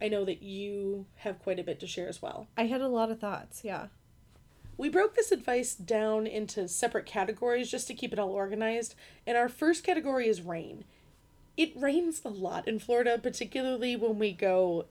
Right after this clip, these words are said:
Speaker 1: during the summer. It doesn't generally rain all day, but it does generally rain at least once every day.
Speaker 2: Yes.
Speaker 1: Yes.
Speaker 2: Yeah.
Speaker 1: So,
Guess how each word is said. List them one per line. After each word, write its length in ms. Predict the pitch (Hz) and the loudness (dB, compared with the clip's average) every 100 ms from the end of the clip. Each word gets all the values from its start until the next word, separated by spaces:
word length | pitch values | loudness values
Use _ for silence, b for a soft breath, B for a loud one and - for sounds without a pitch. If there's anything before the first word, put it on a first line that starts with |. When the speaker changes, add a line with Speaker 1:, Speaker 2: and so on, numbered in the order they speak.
| - | -4
Speaker 1:
during 300 | 196 185 196 | -2 -2 -4
the 80 | 165 | -6
summer. 480 | - 185 220 269 277 B B B | -4 0 0 0 -4 B B B
It 120 | - | 2
doesn't 260 | 359 415 403 | 4 6 4
generally 440 | 302 277 277 262 | 4 2 2 2
rain 340 | 240 226 214 190 - | 2 2 2 -2 -8
all 220 | 196 214 | -4 -4
day, 440 | 214 269 294 311 320 _ b b b b | -2 0 0 -2 -6 _ b b b b
but 100 | - | 2
it 160 | 285 233 | 2 4
does 360 | - 330 370 - | 8 10 10 6
generally 520 | - 285 277 240 254 | 6 6 4 2 2
rain 220 | 233 220 | 2 2
at 100 | 214 | 0
least 280 | 214 196 - | -2 -4 -6
once 520 | 190 202 208 196 - - - | -4 -2 -2 -4 -8 -12 -8
every 320 | 196 185 160 | -6 -4 -6
day. 340 | 165 - - - B B _ - | -6 -4 -2 -4 B B _ -2
Speaker 2:
Yes. 500 | 240 226 - - - - - | 2 2 0 -18 -18 -16 -2
Speaker 1:
Yes. 280 | 220 - - B | -2 -2 -12 B
Speaker 2:
Yeah. 160 | 233 214 | -2 4
Speaker 1:
So, 260 | 208 269 | 6 4